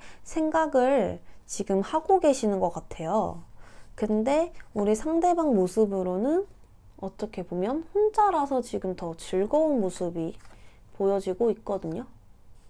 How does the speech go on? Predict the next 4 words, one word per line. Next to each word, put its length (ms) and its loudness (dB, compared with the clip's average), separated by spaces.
이 220 0
연애의 720 4
문제는 520 4
무엇이었을까? 1200 2